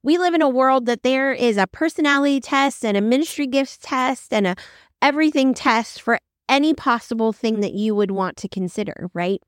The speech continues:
So, um, there are lots of ways that you can go about finding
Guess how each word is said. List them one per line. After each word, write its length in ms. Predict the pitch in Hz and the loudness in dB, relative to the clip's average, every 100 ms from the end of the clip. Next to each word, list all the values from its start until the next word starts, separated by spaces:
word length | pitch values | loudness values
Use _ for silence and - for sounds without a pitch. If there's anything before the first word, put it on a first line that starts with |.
| - - - _ | -20 -20 -20 _
So, 640 | - - 262 247 233 226 240 _ _ _ - | -20 -2 2 4 2 0 -2 _ _ _ 0
um, 400 | 240 220 208 - | 2 2 0 -2
there 280 | 208 294 285 | 0 2 4
are 100 | 247 | 2
lots 360 | 233 214 240 - | 2 0 0 0
of 200 | 240 214 | -2 -2
ways 760 | 196 190 190 226 349 403 - _ _ _ | 0 2 2 2 0 -2 -10 _ _ _
that 240 | 208 247 - | -2 0 0
you 220 | 220 254 | -2 -2
can 240 | - 262 | 0 -2
go 320 | 214 226 226 262 | 0 2 2 2
about 560 | 196 190 190 233 - | 2 0 2 0 -4
finding 880 | - 254 277 294 202 175 113 113 | -8 -2 0 2 2 -2 -4 -10